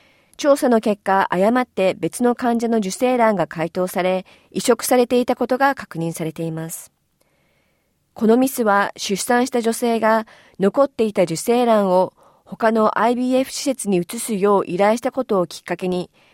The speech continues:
今年の二月に発覚しました。保存されていた受精卵の数が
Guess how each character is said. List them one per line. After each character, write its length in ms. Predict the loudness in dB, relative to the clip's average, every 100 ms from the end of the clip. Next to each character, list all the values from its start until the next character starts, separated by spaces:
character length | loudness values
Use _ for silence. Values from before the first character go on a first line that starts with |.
| -12
今 140 | -2
年 240 | -2 0 2
の 80 |
二 160 | 2 2
月 220 | 0 0
に 120 | -4
発 160 | -4 -8
覚 220 | -10 -10
し 100 | -6
ま 100 | -6
し 80 | -4
た。 220 | -4 -4 -6 _ _ _ _ _ _ _ _ _ _
保 100 | -4
存 260 | 4 4 4
さ 120 | 2
れ 120 | 0
て 160 | 2 -2
い 60 |
た 160 | 2 0
受 160 | 0 -2
精 240 | 2 4
卵 220 | 4 2
の 100 | 0
数 240 | -2 -4 -2
が 280 | -2 -2